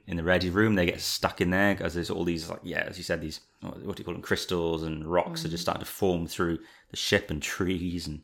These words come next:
Speaker 1: <laughs> at the same time, Boimler, who's realised that if Mariner could get a promotion through misbehaving, then that's what he's gotta do to get promotion too.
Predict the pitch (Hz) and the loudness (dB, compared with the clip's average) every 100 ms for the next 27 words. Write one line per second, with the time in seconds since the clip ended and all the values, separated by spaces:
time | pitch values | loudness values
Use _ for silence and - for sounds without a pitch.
0 | _ - - - - 117 104 90 87 104 | _ -4 -4 -2 4 4 6 4 6 6
1 | 104 92 87 85 95 85 101 95 85 85 | 6 6 4 4 2 6 8 8 6 4
2 | - 87 - - - _ - 87 98 98 | 4 4 4 -6 -10 _ -10 0 4 4
3 | 92 85 95 85 - 92 92 - 85 85 | 4 2 0 0 0 0 2 -2 -4 -2
4 | 85 - 82 98 92 82 80 80 82 - | -2 0 6 6 6 2 0 0 -2 -2
5 | 87 87 87 82 85 80 - - - 85 | -2 0 0 0 2 0 0 -4 -2 -4
6 | 80 85 - 92 87 | -4 0 4 6 4